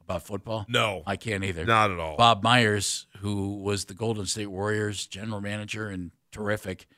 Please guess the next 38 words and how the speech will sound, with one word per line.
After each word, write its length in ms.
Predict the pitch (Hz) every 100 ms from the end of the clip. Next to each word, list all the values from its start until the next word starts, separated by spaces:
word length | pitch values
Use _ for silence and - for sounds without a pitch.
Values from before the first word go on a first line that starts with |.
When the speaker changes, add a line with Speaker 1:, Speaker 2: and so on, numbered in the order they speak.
| 104
Speaker 2:
Right. 240 | 101 92 - _ _
Speaker 1:
So 140 | 117
he's 140 | 110
got 220 | - 107 -
two 160 | 151 143
basketball 640 | 117 127 - 113 101 98
guys 320 | 92 101 98
and 120 | 104 90
a 40 |
football 380 | - 139 - 98
guy 220 | 87 90
in 160 | 92 90
his 140 | 87
search 400 | - - 113 107
for 180 | - 98
a 60 | 85
head 200 | 95 95
coach. 360 | 107 95 - - _ _ _ 131
I 60 |
don't 180 | 131 117
know 140 | 110
if 100 | 98
that 200 | 95 101
would 160 | 104 92
play 260 | - 98 98
for 180 | 98
Bill. 380 | 80 92 92 98 _ _ _ _ _
I 100 | 101
don't 140 | 95 92
know. 220 | 92 92 _ _ _ _ _ _
But 300 | - 110 107 - _
Speaker 2:
Would 160 | 156 170
you, 80 | 190
did 220 | 113 131
you 60 |
say 180 | 170 185
Tennessee 380 | 160 165 139 -
yet? 180 | 143